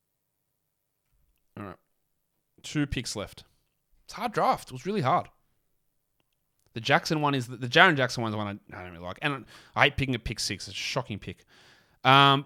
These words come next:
Bol, you're fucking kidding me. Bol Bol, my guy. Jalen Duren finishes things off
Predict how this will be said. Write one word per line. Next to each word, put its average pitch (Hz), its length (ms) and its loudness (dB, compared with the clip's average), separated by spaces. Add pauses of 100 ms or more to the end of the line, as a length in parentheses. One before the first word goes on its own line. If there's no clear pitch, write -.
Bol, 202 360 8
you're 175 460 8
fucking - 420 -8
kidding 113 260 -6
me. 101 140 -12 (100)
Bol 170 260 8
Bol, 170 420 8 (2500)
my 113 420 0 (280)
guy. 101 280 -8 (1500)
Jalen 139 320 6
Duren 156 380 10 (360)
finishes 160 380 4
things 156 240 4
off 170 340 8